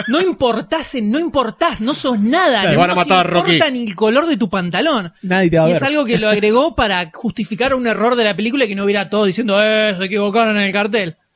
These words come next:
Speaker 3: Claro,
Speaker 1: Ni,
Speaker 3: también
Speaker 1: ni que hubiera internet en ese momento, ¿no?
Speaker 3: <laughs>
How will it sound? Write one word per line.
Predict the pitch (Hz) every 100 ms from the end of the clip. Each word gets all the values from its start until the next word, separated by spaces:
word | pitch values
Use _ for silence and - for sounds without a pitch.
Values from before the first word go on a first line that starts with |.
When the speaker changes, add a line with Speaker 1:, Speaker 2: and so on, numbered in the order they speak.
| _
Speaker 3:
Claro, | 170 170 160 131
Speaker 1:
Ni, |
Speaker 3:
también | - 208 233 -
Speaker 1:
ni | 208
que | 190
hubiera | 247
internet | 247 185 233
en | 220
ese | 196
momento, | 185 233 175 156
¿no? | 202 -
Speaker 3:
<laughs> | - - - -